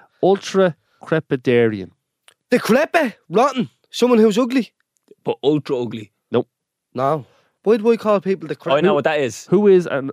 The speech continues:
Speaker 1: who
Speaker 3: Me.
Speaker 1: would be an ultra-crepidarian?
Speaker 3: Me.
Speaker 1: What's that?
Speaker 3: It's a big fanatic of runners.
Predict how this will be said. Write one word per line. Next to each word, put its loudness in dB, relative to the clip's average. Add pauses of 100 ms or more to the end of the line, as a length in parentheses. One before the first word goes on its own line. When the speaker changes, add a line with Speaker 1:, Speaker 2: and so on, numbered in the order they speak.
Speaker 1:
who -14
Speaker 3:
Me. 0 (200)
Speaker 1:
would 0
be 2
an 2
ultra-crepidarian? -2
Speaker 3:
Me. -4
Speaker 1:
What's -6
that? -6 (120)
Speaker 3:
It's -14 (640)
a 0
big 0
fanatic -4
of -4
runners. -10